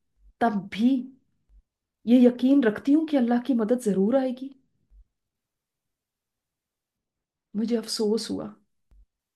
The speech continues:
कि मैं तो तवक्कुल का माना भी ना समझ सकी।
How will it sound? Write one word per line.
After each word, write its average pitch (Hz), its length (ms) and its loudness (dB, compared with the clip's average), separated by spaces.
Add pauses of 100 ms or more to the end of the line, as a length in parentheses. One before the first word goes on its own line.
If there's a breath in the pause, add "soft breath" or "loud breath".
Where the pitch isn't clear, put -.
(320)
कि 214 60 -10
मैं 208 200 -6
तो 214 100 -8
तवक्कुल 208 440 -6
का 233 120 -6
माना 196 360 -2
भी 214 120 -2
ना 220 120 -4
समझ 196 320 -10
सकी। - 400 -18